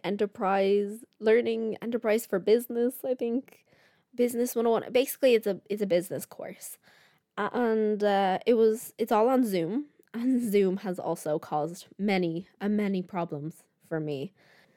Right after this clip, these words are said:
At the start, I would get up every morning. All of my classes started at ten A M, so I, like, slept in, but I got ready and I did, like, my makeup and my outfit, and I always had my camera on.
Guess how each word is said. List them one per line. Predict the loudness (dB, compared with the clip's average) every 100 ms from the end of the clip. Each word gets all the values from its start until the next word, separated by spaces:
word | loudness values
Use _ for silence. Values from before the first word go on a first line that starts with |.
| _ _ -4
At | -4 -2
the | -4 -4
start, | -8 -2 0 0 -2 -6 -6
I | -2 0
would | 0 0 0 0 -6 -4
get | -2 0
up | -2 -2
every | -4 -2 0
morning. | 0 0 0 0 -2 -2 -4
All | -2 -2
of | 0
my | -4
classes | -2 -4 -4 -8
started | -6 -4 -2 -4
at | -6
ten | -8 -8 -6
A | -6
M, | -6 -8
so | -8
I, | -10
like, | -10 -14
slept | -10 -8 -8 -14 -8
in, | -2 0 0 -2 -4 -8 -20 _ -6
but | -2
I | -2
got | -4 -8 -6
ready | -2 0 -2 -2 -4 -2 0 0 0
and | -4 -4
I | -6
did, | -10 -12
like, | -14 -8
my | -4
makeup | -2 -2 -4 -2 -2 -2 -4
and | -6
my | -6 -4
outfit, | -2 -2 -2 -2
and | -2 -2
I |
always | -2 -2 -2
had | -6 -8
my | -10
camera | -16 -4 -2 0 0 -2 -4
on. | -2 0 0 0 0 -4